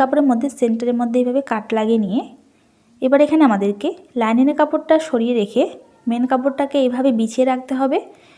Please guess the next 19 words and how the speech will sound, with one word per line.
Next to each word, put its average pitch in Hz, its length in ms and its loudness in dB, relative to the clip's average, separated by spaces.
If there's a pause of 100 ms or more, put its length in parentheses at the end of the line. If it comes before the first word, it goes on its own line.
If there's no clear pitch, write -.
(120)
সোজা 285 320 4
দিকটা 330 280 -2
আমাদের 359 260 2
উপরের 247 320 4
দিকে 247 180 0
রাখতে 233 300 -2
হবে। 233 240 0 (580)
তারপরে 269 480 4
এর 285 140 4
মধ্যে 294 300 4
আমাদের 240 220 2 (120)
লাইনিংয়ের 214 460 0
কাপড়টাকে 220 480 -4 (160)
এইভাবে 220 260 0 (120)
সুন্দর 226 340 0
করে 277 120 0 (380)
মিলিয়ে 220 340 2
রাখতে 190 280 -6
হবে। 202 240 -6